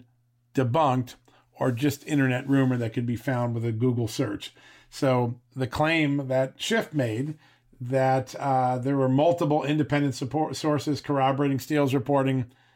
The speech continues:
that is not true. And there are many places in the Horowitz report, and particularly in the declassified sections of the report, to show that that is, uh, clearly not the case. In fact, the declassified footnotes recently made public that we've talked about on this show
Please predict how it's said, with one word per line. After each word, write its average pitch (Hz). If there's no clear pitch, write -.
that 117
is 110
not 117
true. 143
And 123
there 117
are 113
many 135
places 127
in 131
the 120
Horowitz 156
report, 147
and 123
particularly 127
in 127
the 120
declassified 127
sections 180
of 135
the 127
report, 135
to 131
show 143
that 127
that 139
is, 131
uh, 127
clearly 156
not 165
the 139
case. 135
In 135
fact, 170
the 123
declassified 160
footnotes 160
recently 143
made 123
public 135
that 117
we've 123
talked 123
about 120
on 120
this 123
show 135